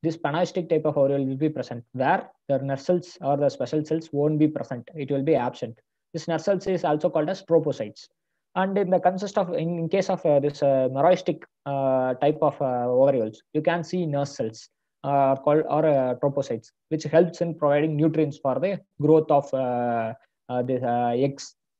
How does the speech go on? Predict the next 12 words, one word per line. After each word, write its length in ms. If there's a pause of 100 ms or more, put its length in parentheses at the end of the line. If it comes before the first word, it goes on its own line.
in 160
the, 800
uh, 320
ovariole. 360 (1600)
There 140
are 80
two 220
types 220
of 120
meroistic 400
ovariole 340
usually. 460